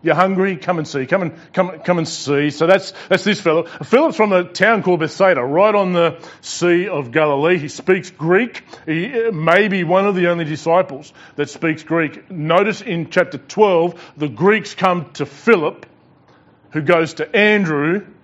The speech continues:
who goes to Jesus. But Jesus turns to Philip. I'm not sure whether God's ever done this to you, done it to me on many occasions, so I'm sure he's probably done it to you as well, when he asks you a question that he already knows the answer to.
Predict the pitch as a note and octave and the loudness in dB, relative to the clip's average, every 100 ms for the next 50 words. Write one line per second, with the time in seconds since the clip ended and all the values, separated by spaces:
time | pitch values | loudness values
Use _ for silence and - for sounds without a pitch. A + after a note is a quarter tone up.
0 | _ _ - C#3+ E3 D3 C#3 A2+ A#2+ F3 | _ _ -10 0 0 0 -4 -12 -4 -4
1 | C#3 A2 C3+ - - - - - _ _ | -4 -12 -20 -20 -20 -20 -20 -20 _ _
2 | _ _ _ _ _ _ _ _ _ _ | _ _ _ _ _ _ _ _ _ _
3 | _ _ _ _ _ _ _ _ C3 C3+ | _ _ _ _ _ _ _ _ -12 -10
4 | G#2+ A3 G3+ G3 F#3+ D#3 C#3 E3 F3 A3 | -2 -2 -2 0 0 0 -2 0 2 2
5 | A3 - - A3 A#3+ E3+ G#3 F3+ E3+ E3 | 0 -6 -12 -8 -8 0 2 4 4 4
6 | E3+ - - - B2 E3 E3+ D3+ D3+ D3 | 2 -4 -18 -12 0 2 4 2 -2 -2
7 | A#2+ D#3 D#3 D3+ D3 - C3 D3+ G3+ C#4 | 0 0 0 -6 -8 -12 -6 -2 0 -2
8 | - - - _ _ - F3 F3+ E3+ D#3+ | -8 -20 -20 _ _ -4 -2 0 -4 -4
9 | D#3+ E3+ D3 D3+ C#3+ C3+ C3 - D3+ E3+ | -2 -2 -2 -2 -4 -6 -8 0 0 0
10 | F#3 - D3 C3 - F#3 F#3+ E3+ E3 D3+ | -2 -4 -4 -4 -2 2 4 2 -2 -2
11 | D3 D3+ D#3+ - - C#3+ D#3+ D#3+ C3 C#3 | -2 -4 -6 -14 -12 -4 -2 -2 0 0
12 | F#3+ F#3+ - - E3 F3 A#3 - G#3 F#3+ | 0 -2 -16 -6 -2 2 0 0 -2 -2
13 | - F#3+ F3 D#3+ D3 E3 D#3+ D#3 D#3 D3 | 0 -2 -2 -4 -2 0 0 -2 -4 -4
14 | E3 F3 C3 - | -4 -4 -8 -14